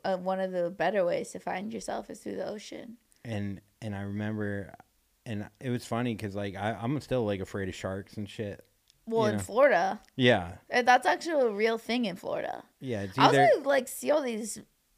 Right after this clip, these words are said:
Speaker 1: I wanted to ask you, I was thinking about this. I see all these videos of just, like, alligators walking around. Do you see a lot of alligators going up?
Speaker 2: So many
Speaker 1: Is that
Speaker 2: alligators.
Speaker 1: true?
Speaker 2: Yeah.
Speaker 1: For
Speaker 2: You
Speaker 1: real?
Speaker 2: don't, you don't see 'em in the ocean, but you see 'em in the river where you would wakeboard.
Speaker 1: Is that
Speaker 2: Yeah,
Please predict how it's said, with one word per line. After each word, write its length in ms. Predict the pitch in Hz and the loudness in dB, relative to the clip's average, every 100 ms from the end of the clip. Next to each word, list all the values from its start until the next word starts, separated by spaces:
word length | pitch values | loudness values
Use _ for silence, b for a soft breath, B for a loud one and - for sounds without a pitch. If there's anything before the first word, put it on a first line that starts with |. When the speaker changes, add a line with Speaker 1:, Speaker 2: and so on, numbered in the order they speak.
| _ | _
Speaker 1:
I 60 | 302 | -2
wanted 360 | 392 554 440 294 | 0 -2 0 2
to 80 | |
ask 380 | 180 240 294 - | 4 4 2 -6
you, 80 | 220 | 0
I 80 | 202 | 0
was 120 | 214 | 0
thinking 280 | - 359 320 | -8 -6 -2
about 320 | 185 175 - | 2 2 0
this. 240 | 185 202 | -2 -4
I 60 | 226 | -6
see 160 | 202 381 | -6 -4
all 100 | 381 | -4
these 220 | 269 190 | -4 -4
videos 400 | 196 220 247 214 | -4 0 0 0
of 140 | 196 | -4
just, 320 | 196 180 - 175 | -4 -10 -8 -4
like, 260 | 175 - - | -4 -4 -8
alligators 720 | 123 175 185 214 214 220 214 | -6 -4 -4 -2 -2 -2 -4
walking 340 | 202 185 196 190 | -2 -4 -4 -6
around. 260 | 180 196 | -4 -4
Do 20 | |
you 60 | 233 | -6
see 140 | - 339 | -8 -6
a 60 | |
lot 140 | 311 277 | -6 -4
of 40 | |
alligators 580 | - 175 202 277 285 294 | -2 -2 -2 -6 -8 -10
going 200 | 320 330 | -10 -10
up? 180 | 359 381 | -10 -12
Speaker 2:
So 280 | - - 113 | -14 -8 -6
many 260 | 95 87 85 | -4 -6 -8
Speaker 1:
Is 180 | 85 - | -4 -2
that 140 | - | -2
Speaker 2:
alligators. 320 | - - 302 392 | 0 -4 -4 -4
Speaker 1:
true? 20 | |
Speaker 2:
Yeah. 340 | 110 104 90 | -4 -4 -6
Speaker 1:
For 200 | 98 117 | -6 0
Speaker 2:
You 80 | 127 | 2
Speaker 1:
real? 80 | 165 | 2
Speaker 2:
don't, 220 | 160 370 | 2 -2
you 80 | 131 | 2
don't 140 | 160 147 | 2 2
see 100 | 151 | 0
'em 80 | |
in 60 | 123 | 2
the 100 | 107 | 2
ocean, 400 | 113 131 104 92 | 2 0 -2 -2
but 120 | 98 | -2
you 100 | 101 | -4
see 200 | 104 120 | -4 -2
'em 160 | 110 98 | -2 -2
in 60 | 92 | -2
the 60 | |
river 380 | 90 107 117 92 | 0 2 2 0
where 140 | 90 92 | -2 -4
you 240 | 90 87 | -6 -6
would 160 | 92 85 | -6 -2
wakeboard. 640 | 101 110 - 87 87 87 - - _ _ _ - | -2 -2 -4 -4 -4 -10 -18 -20 _ _ _ -10
Speaker 1:
Is 100 | 226 | -6
that 240 | 269 - _ B B | -6 -8 _ B B
Speaker 2:
Yeah, 240 | 135 135 | 4 4